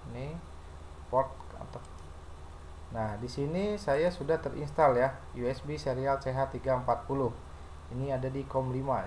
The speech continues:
Jika masih ada tanda seru, nah berarti kalian belum terinstall. Silahkan install terlebih dahulu. Jika sudah seperti ini berarti sudah sukses. Kita close,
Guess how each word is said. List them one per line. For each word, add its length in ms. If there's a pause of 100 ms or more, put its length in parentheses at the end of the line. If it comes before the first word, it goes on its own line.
(140)
Jika 240
masih 400
ada 160
tanda 240
seru, 480 (560)
nah 160
berarti 320
kalian 320
belum 240
terinstall. 640
Silahkan 560
install 320
terlebih 400
dahulu. 400 (560)
Jika 240
sudah 160
seperti 400
ini 80
berarti 320
sudah 240
sukses. 640
Kita 320
close, 400